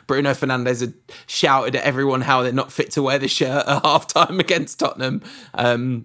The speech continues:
I mean, allegedly that's not true, so maybe, maybe that's not true. Um, Maguire was awful, and, and there was a lot of talk about, I think one thing that really bugged me was the talk about his mental health, 'cause it's like, you,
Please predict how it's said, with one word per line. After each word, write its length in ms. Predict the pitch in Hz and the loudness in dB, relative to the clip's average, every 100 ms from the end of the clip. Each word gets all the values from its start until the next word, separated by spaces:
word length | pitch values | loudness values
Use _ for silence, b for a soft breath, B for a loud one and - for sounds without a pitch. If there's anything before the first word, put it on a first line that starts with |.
| - | 0
I 80 | 139 | 2
mean, 380 | 127 123 127 _ - | 2 0 -4 _ 2
allegedly 560 | 190 139 - 123 117 117 | 2 2 -2 -4 -2 -2
that's 260 | 113 - | -4 -6
not 140 | 113 - | -8 -4
true, 340 | 127 123 123 | 0 0 -2
so 420 | - 131 120 127 123 | -4 -2 0 -2 -6
maybe, 400 | - 120 135 - | -8 -6 -6 -6
maybe 260 | - 120 113 | -6 -4 -4
that's 240 | 113 - | -6 -6
not 160 | 123 - | -8 -8
true. 360 | - 131 127 127 B B B B | -4 -2 -2 -6 B B B B
Um, 480 | 131 131 135 135 - - | 2 2 0 -2 -6 -6
Maguire 680 | 135 139 175 165 156 151 139 | -2 2 4 6 6 4 2
was 140 | 127 | 0
awful, 580 | - 139 135 143 139 131 | 0 0 0 0 2 2
and, 240 | 120 123 - | 0 -2 -2
and 200 | 120 117 | -2 -2
there 80 | 117 | -4
was 140 | 117 | -2
a 40 | |
lot 180 | 120 139 | 0 0
of 60 | 120 | 0
talk 340 | - 123 113 | -2 -2 -2
about, 420 | 117 107 107 - B B B | -4 -2 -2 -4 B B B
I 60 | 139 | -6
think 120 | 202 | -2
one 160 | 208 131 | -2 -2
thing 200 | 135 120 | -4 -4
that 160 | - _ - | -10 _ -6
really 320 | 131 131 120 | -2 -2 -2
bugged 360 | 110 131 135 139 | 0 0 0 -6
me 260 | 139 156 | -4 -2
was 240 | 143 120 113 | -4 -6 -6
the 120 | 123 | -8
talk 220 | - 127 | -4 -4
about 220 | 120 117 | 0 -2
his 140 | - 123 | -2 -4
mental 300 | 123 117 120 | -6 -4 -4
health, 300 | 123 123 - | -4 -4 -6
'cause 160 | 131 | -12
it's 140 | - - | -10 -6
like, 380 | 107 - - - b b b b 131 | -4 -6 -12 -20 b b b b -6
you, 200 | 131 | -6